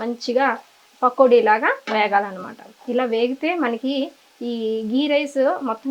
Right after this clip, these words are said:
కంప్లీట్ అయిన తర్వాత తింటున్నప్పుడు చాలా టేస్టీగా ఉంటది. ఆనియన్స్ కూడా దాంట్లో కలిసిపోయి అది మన నోట్లో పెట్టుకున్నప్పుడు చాలా అంటే చాలా బాగుంటది అనమాట టేస్ట్. So దానికోసం అని చెప్పేసి ఇలాగ మనం డార్క్ బ్రౌన్ కలర్ వచ్చేంత వరకు ఆనియన్స్ని మంటను హై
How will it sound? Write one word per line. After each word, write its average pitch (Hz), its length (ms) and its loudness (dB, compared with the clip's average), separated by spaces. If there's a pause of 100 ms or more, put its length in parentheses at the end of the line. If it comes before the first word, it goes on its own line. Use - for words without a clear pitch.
కంప్లీట్ 247 300 0
అయిన 233 180 0
తర్వాత 226 240 -2
తింటున్నప్పుడు 233 540 -8
చాలా - 340 -4
టేస్టీగా 226 440 -2
ఉంటది. 214 260 -6 (560)
ఆనియన్స్ 269 360 0
కూడా 254 200 0
దాంట్లో 220 240 -4 (100)
కలిసిపోయి 214 520 -2 (500)
అది 226 180 2
మన 233 200 -4
నోట్లో 226 300 -2
పెట్టుకున్నప్పుడు 240 540 -4
చాలా 220 400 2
అంటే 240 140 -6 (100)
చాలా 220 240 4 (180)
బాగుంటది 208 380 -2
అనమాట 190 240 -12 (100)
టేస్ట్. - 300 -14 (460)
So 247 160 0
దానికోసం 247 520 2
అని 240 140 -2
చెప్పేసి 240 360 -4 (480)
ఇలాగ 240 240 0 (100)
మనం 269 180 0 (360)
డార్క్ 233 440 2
బ్రౌన్ 214 320 -2
కలర్ 226 240 0
వచ్చేంత 208 400 -8
వరకు 240 240 -4 (540)
ఆనియన్స్ని 233 520 -4 (240)
మంటను 214 320 -4
హై 214 80 -2